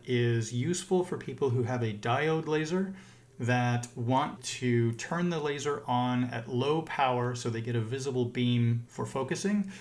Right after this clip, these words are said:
If you have a C O two laser, your beam is invisible. Do not use this feature. It is very dangerous. And then the return to finish position. This toggle and this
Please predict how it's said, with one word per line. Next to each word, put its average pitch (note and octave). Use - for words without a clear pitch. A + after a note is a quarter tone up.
If A#2+
you F3+
have F3+
a F#3
C F3+
O D#3+
two E3
laser, C#3
your B2+
beam C#3
is B2+
invisible. A#2+
Do C3
not C3
use A#2+
this A#2
feature. A#2
It A2
is A2
very G#2+
dangerous. G#2+
And D3+
then E3
the C#3+
return F3+
to F#3
finish D#3
position. A2+
This D3+
toggle C#3
and B2
this B2